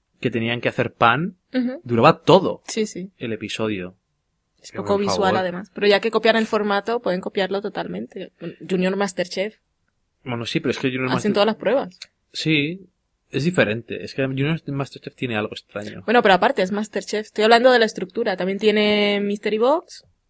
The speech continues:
Speaker 2: y tienen pruebas de grupo
Speaker 1: Sí,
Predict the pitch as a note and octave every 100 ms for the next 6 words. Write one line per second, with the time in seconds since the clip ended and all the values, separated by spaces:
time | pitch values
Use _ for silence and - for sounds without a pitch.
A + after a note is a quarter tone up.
0 | _ _ - F#3 F#3+ F#3+ F#3+ F#3 F#3 F#3
1 | F#3 F3+ G3+ B3+ D4+ F#4 - _ _ _
2 | _ _ _ - C#3 C3+ D3